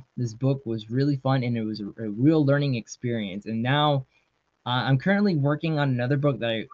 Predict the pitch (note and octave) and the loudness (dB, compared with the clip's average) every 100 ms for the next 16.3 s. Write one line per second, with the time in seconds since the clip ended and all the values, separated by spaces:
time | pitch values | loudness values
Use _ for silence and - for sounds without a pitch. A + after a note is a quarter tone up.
0 | B2+ A#2 A2 A2 G#2+ G#2 - C3+ C3 C3+ | -8 -4 -2 -2 -4 -6 -4 0 2 2
1 | C#3 C3+ - _ _ - A2+ A2 B2+ C#3 | 2 0 -4 _ _ -12 -6 0 4 4
2 | C3 B2+ B2+ C3 C3 A2+ A2 G#2+ A#2+ - | 6 4 4 2 0 -4 -4 -4 -8 0
3 | C3+ C3+ C#3 C3 - C3 C3 B2+ A#2 A#2 | 0 2 0 0 0 0 0 0 -2 0
4 | C3 B2+ A#2 A#2 B2+ _ _ _ _ - | 0 0 0 -2 -8 _ _ _ _ -2
5 | E3 D#3+ D3 C#3+ A#2+ D3 C#3 A2+ A#2 A#2 | 2 2 2 0 4 6 6 2 -2 -2
6 | B2+ C3 A#2+ - C#3 C#3 B2 A#2+ C3 B2 | 0 0 0 2 2 2 0 2 2 2
7 | B2 A2+ A#2+ G#2 A2+ - _ _ _ D3 | 0 -4 -4 -6 -10 -12 _ _ _ 4
8 | D3 D3 C3+ B2 - - E3 D3+ C3+ C3 | 6 6 4 0 -2 0 2 2 0 4
9 | D3 C3+ - C#3 C3 B2 - D#3+ D3+ C3+ | 4 2 2 2 2 0 0 0 2 0
10 | A2+ A2+ D3 D3+ C#3 _ _ _ - C3+ | -4 0 6 6 4 _ _ _ -2 2
11 | C3 B2+ B2+ B2 B2 B2+ B2 A2 G#2 G#2+ | 4 4 0 -2 0 0 -2 -4 -4 -4
12 | B2 A2+ - C3 A#2 A#2+ D3 E3 D3+ C#3+ | -4 -4 -4 -2 0 2 2 2 2 2
13 | C3 B2+ C3 C#3 C3 A#2 - C#3 B2 B2+ | 2 2 0 0 0 -2 -4 -2 0 0
14 | B2 A#2+ A#2+ A2+ - - C3 - B2+ - | -2 -2 -2 -4 -6 -8 -8 -4 -4 0
15 | A#2+ B2 A2+ G#2 A#2+ C3+ - G#3+ G#3+ D3 | 0 0 -2 -2 0 0 0 -2 2 2
16 | C#3+ B2+ | 2 0